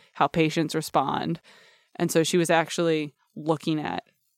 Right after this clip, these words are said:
tissue cultures from patients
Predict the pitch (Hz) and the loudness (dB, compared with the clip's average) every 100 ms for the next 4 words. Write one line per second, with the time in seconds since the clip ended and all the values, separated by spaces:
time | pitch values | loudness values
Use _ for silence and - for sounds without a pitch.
0 | _ _ - 247 - 185 170 - 160 156 | _ _ 2 2 2 0 0 0 -4 -2
1 | 165 156 - - - 185 170 160 165 156 | -4 -4 -6 -16 -6 2 2 2 -2 -2
2 | 147 156 156 | -4 -8 -8